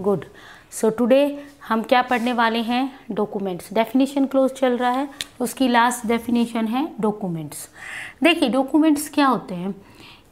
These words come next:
कि हमने पढ़ा था कि document से ही एक documentary evidence important evidence है, यानी कि कोई चीज़ लिखी हुई है। General अगर आप देखेंगे तो document क्या होता है, हम कुछ लिखते हैं,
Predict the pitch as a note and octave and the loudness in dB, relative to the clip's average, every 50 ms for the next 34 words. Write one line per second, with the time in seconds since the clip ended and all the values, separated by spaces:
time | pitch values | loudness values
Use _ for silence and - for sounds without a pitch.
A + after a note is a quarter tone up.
0 | - - D4+ D#4 D#4+ F4+ - - - - - _ _ - - B3+ B3+ C4 C#4 D4 | 0 2 2 4 4 2 0 -4 -8 -18 -20 _ _ -4 0 2 4 4 4 4
1 | C#4 - C#4 C#4 C4+ C4+ C#4 C4+ C#4 C4+ C#4 C#4+ E4+ - - - _ - _ _ | 4 4 4 4 4 4 2 2 2 2 2 0 -4 -8 -16 -20 _ -20 _ _
2 | - - C#4 A3+ G#3+ C4 B3+ C4 - - C4+ C#4 D4 D4 C4+ C#4 - - C#4+ C#4 | -8 -4 0 4 4 4 4 4 2 4 4 4 4 4 2 0 2 2 4 4
3 | C4+ A#3+ C#4 C4+ C#4 C#4 G4+ G4+ F#4+ C4 B3+ B3+ A#3 G#3+ B3+ B3+ - C#4+ C4+ C#4+ | 4 2 2 0 0 0 -2 0 2 2 2 2 2 2 2 4 4 4 4 4
4 | C#4 C4 C4+ C#4 C#4+ C#4 C#4 B3+ B3 B3 B3+ G#3+ C4 B3+ B3 B3 - B3 A#3 - | 4 2 2 2 2 2 2 2 2 2 4 2 2 2 0 0 -2 -4 -2 0
5 | A#3+ A3+ A3+ A3+ A#3 A3 G#3 A3+ G#3+ G#3 G#3+ G#3+ G#3 G3+ G3+ - A3 G#3 G#3 G#3 | 0 0 0 -2 -4 -4 -4 -2 -2 -2 -2 -2 -2 -4 -4 -4 -4 -2 0 0
6 | G#3+ G#3+ A3 A3 G#3+ - B3+ C#4 C#4 C4+ - - - - - - _ _ - A3+ | 0 0 0 0 0 2 2 2 2 -2 -8 -18 -20 -20 -20 -20 _ _ -12 -10
7 | G#3 F#3 F3 - - - - _ _ - - - A#3+ A#3+ A#3 A#3+ A#3 - - A#3 | -10 -10 -10 -12 -16 -20 -20 _ _ -18 -6 0 2 2 2 2 -2 -4 -4 -2
8 | A3+ A3+ F#3+ - - - - _ _ - G3+ G3 G#3 G#3 G#3 - - - F#3 D#3 | -2 -4 -6 -8 -12 -16 -18 _ _ -6 -2 -2 -2 -2 -4 -10 -10 -8 -6 -6
9 | D#3+ D#3+ D#3 D#3 D3+ D3 - C4+ D#4 D4+ D4 D4 C#4 A#3+ G#3 G3+ G3+ F#3+ F3+ F3 | -6 -6 -6 -8 -6 -2 2 4 4 4 4 4 4 2 2 2 0 0 -2 -4
10 | F3+ F#3 F#3 - - A3 G#3 A3 A3+ A#3 G#3+ G#3+ B3 B3 C#4 C#4 C4+ C4+ - C#4+ | -4 -8 -8 -6 -6 -4 -4 -4 -2 -2 -2 -2 -2 0 0 -2 -2 -2 -2 0
11 | C4+ G#3+ - - G#3 G3+ A3 A3+ G#3+ C4+ B3+ - - A3 G#3 G#3 G#3 - - - | 0 0 -2 -4 -4 -4 -4 -6 -6 -6 -6 -4 -4 -4 -4 -4 -4 -8 -10 -8
12 | F3 E3+ E3 E3+ | -8 -8 -8 -12